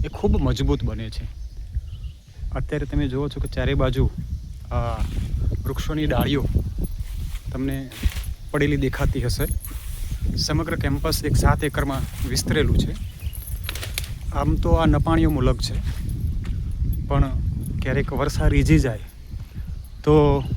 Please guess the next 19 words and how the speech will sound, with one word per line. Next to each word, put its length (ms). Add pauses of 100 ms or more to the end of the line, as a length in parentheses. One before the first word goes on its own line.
(800)
એ 80
સાંબેલા 520
ધાર 200
પણ 220
વરસે 280
છે, 160 (360)
પણ 240
થોડોક 320
પણ 180
વરસાદ 340 (640)
આ 60
ભૂમિ 260
પર 180
પડે 240 (760)
ત્યારે 280 (1700)
વૃક્ષો 400 (1040)
ઉગી 240
નીકળે 340
છે, 160